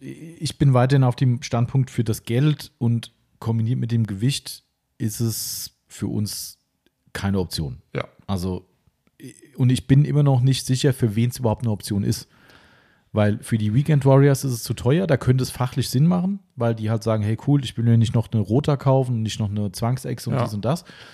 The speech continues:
Speaker 1: Ja, ähm, verstehe ich. Äh, ich finde die Idee ja weiterhin sensationell und ich finde das Gerät an sich auch irgendwie geil, also das macht irgendwie auch was her und so weiter, aber, aber die Weekend Warriors werden es nicht kaufen, weil zu teuer und die Gewerblichen, die den gesamten Tag damit arbeiten müssen,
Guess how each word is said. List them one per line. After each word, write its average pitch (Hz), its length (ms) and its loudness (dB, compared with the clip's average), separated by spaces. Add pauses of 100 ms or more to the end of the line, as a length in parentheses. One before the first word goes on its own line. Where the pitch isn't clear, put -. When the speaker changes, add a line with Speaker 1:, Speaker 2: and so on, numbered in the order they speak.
(180)
Speaker 1:
Ja, 113 320 0
ähm, 117 320 -2 (180)
verstehe 113 420 0
ich. - 200 -2 (240)
Äh, 123 280 0 (520)
ich 131 220 -2
finde 139 140 4
die 135 40 4
Idee 123 140 2
ja 127 100 6
weiterhin 117 380 0
sensationell 131 680 -2 (140)
und 117 160 -6
ich 101 80 -8
finde 110 160 -6
das - 60 -14
Gerät 101 320 -6
an 147 100 -4
sich 147 180 -4
auch 139 60 -2
irgendwie 143 240 -2
geil, 139 300 -2
also 107 200 -6
das 98 220 -14
macht 110 220 -6
irgendwie 110 200 -4
auch 95 140 -8
was 92 160 -10
her 135 160 -2
und 156 80 -4
so 143 60 -6
weiter, 147 240 -4
aber, 110 200 -2 (680)
aber 110 280 0
die 104 360 -2
Weekend 127 280 0
Warriors 131 360 2
werden 113 140 0
es 104 60 -4
nicht 110 120 -2
kaufen, 123 320 0
weil 107 140 0
zu 95 100 -8
teuer 156 500 0
und - 280 -4
die 110 100 -6
Gewerblichen, 113 560 0
die 117 60 2
den 113 40 0
gesamten 113 320 -4
Tag 127 200 -4
damit 117 180 -2
arbeiten 123 360 0
müssen, 127 320 0